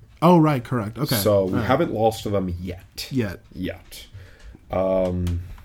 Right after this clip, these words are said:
Speaker 1: I
Speaker 2: I just, I'm not expecting much from this game. I'm really
Speaker 1: Really?
Speaker 2: not.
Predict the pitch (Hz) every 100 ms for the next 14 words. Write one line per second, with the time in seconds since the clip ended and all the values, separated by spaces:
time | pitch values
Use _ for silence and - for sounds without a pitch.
0 | - - - - - - - - 160 -
1 | - - 117 123 139 131 104 104 92 90
2 | - - _ _ _ _ _ _ _ _
3 | _ - - 120 98 90 90 90 90 90
4 | 87 87 - 92 90 90 90 90 92 139
5 | 143 185 214 107 87 90